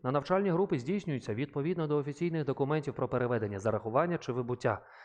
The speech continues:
І внесення цих даних і їхнє редагування впливає на відображення інформації в журналі, тому будьте уважні. Да? Звичайно, якщо якась дитина не буде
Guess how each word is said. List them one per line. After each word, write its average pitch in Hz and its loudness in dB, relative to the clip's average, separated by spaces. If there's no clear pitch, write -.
І 123 0
внесення 160 2
цих 139 2
даних 165 2
і 139 -2
їхнє 143 0
редагування 127 4
впливає 147 2
на 170 0
відображення 160 0
інформації 151 -2
в - -8
журналі, 147 2
тому 127 -2
будьте 165 -2
уважні. 143 0
Да? 175 4
Звичайно, 123 2
якщо 143 2
якась 196 4
дитина 151 4
не 135 4
буде 190 2